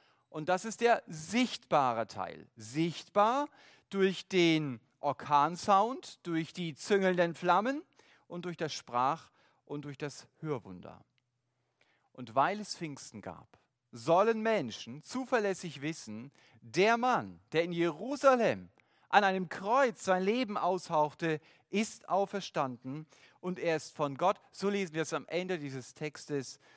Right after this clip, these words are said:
als Christus oder man könnte sagen Messias oder man könnte auch sagen als Retter bestätigt worden. Ganz wichtig.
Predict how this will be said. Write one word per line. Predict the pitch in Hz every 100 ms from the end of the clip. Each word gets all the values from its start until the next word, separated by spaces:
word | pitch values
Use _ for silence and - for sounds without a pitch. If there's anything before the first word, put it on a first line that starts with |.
| _ _
als | - 143 131 -
Christus | - 156 220 - 214 208 -
oder | 110 104
man | 101 107
könnte | 127 120
sagen | 110 120 127 131 139
Messias | 143 - 202 240 226 -
oder | 120 113
man | 117
könnte | - 131 131
auch | 123 127
sagen | 139 127 127 127
als | 123 - 123
Retter | 107 175 190 185 175 - - - -
bestätigt | 156 - 151 143 120 -
worden. | 101 87 - - _ _ _ _ _ _ _ _ _ -
Ganz | 220 214
wichtig. | 240 - 87